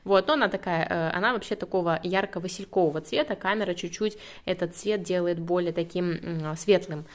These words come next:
Вот, тоже очень красивая. Смотрите, вообще классная подкладочка. Все классно выполнено, швы замечательные. В общем, просто супер-пупер класс. Так, ну вот это, конечно, это мишки с рыбками. Это просто вообще, вы только посмотрите. Ну это же вообще просто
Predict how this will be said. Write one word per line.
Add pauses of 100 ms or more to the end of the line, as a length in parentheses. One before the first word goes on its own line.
(240)
Вот,
тоже
очень
красивая.
Смотрите,
вообще
классная
подкладочка. (240)
Все
классно
выполнено,
швы
замечательные.
В
общем,
просто
супер-пупер
класс. (380)
Так,
ну
вот
это,
конечно,
это
мишки
с
рыбками.
Это
просто
вообще,
вы
только
посмотрите.
Ну
это
же
вообще
просто